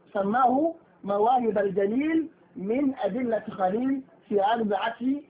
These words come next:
مجلدات. حتى هو قال في هذا الكتاب أنه لولا أن شيخنا محمد الأمين الشنقيطي توفي لما أقدم على هذا الكتاب.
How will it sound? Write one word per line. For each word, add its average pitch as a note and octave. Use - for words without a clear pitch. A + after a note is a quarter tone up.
مجلدات. E3+
حتى C4
هو B3+
قال A#3+
في A3
هذا B3
الكتاب B3+
أنه B3
لولا B3
أن A#3
شيخنا A3
محمد A3
الأمين A#3
الشنقيطي A3
توفي C4
لما B3+
أقدم A3+
على A3
هذا A#3
الكتاب. D#3